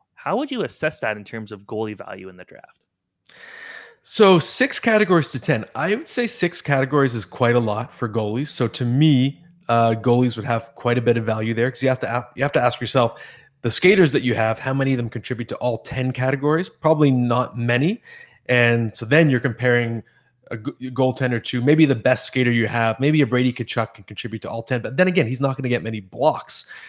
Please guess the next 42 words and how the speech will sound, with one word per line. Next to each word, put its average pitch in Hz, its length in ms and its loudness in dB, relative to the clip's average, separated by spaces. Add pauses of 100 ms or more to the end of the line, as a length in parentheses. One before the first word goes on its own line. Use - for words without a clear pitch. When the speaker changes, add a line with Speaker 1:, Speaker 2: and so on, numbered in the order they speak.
(160)
Speaker 2:
right? 135 180 -2
So 135 300 2 (220)
the 135 80 -6
best 170 400 2
skater, 135 360 0
the 120 80 0
most, 135 580 -2
the 127 60 -12
best - 560 -2
sort 135 160 -2
of 123 100 -4
stat 135 380 -2
buffet 123 340 -2
skater 113 300 -4
might 113 240 -4
be 117 80 -8
an 110 180 -6
eight 120 160 -6
or 117 60 -4
nine 113 380 -4
category 107 440 -6
player, 127 360 2 (320)
whereas 123 260 4
a, 113 140 -2 (160)
a 123 80 -8
great 139 240 2
goalie 135 180 2
is 117 80 -4
gonna 120 140 -6
be 117 120 -4
a 123 40 -6
six - 260 -4
category 113 460 -4
player 117 300 -4
consistently, - 720 -10
right? 123 200 -8
So 120 280 0 (760)
based 156 240 4
on 160 80 4
what 135 140 6
I'm 120 120 2
seeing, 160 540 4